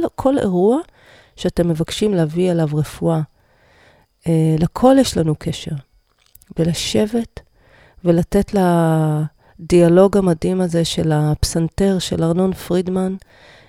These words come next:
עם השירה שלי, אה, לסחוף אתכם לאותו מקום. אה, מיד אחרי ששמעתי את השיר הזה, התקשרתי לאלון, לארנון,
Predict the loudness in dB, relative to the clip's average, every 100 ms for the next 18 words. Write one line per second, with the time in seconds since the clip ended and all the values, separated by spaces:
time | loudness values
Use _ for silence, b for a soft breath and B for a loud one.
0 | B -4 0 2 2 0 -2 0 0 0
1 | -4 -2 0 0 0 0 -2 -2 -4 -6
2 | -10 -8 -8 -8 -6 -6 -6 -6 -6 -8
3 | -6 -8 -8 -12 _ _ _ _ _ _
4 | _ _ _ _ -20 B B B B B
5 | B 0 2 4 4 4 2 0 -2 0
6 | -2 0 2 2 0 0 0 -2 -2 -2
7 | -2 -2 -2 0 0 -2 -4 -4 -10 _
8 | -12 -10 -4 -6 -4 -4 -2 0 2 2
9 | -2 0 2 4 2 2 -2 -4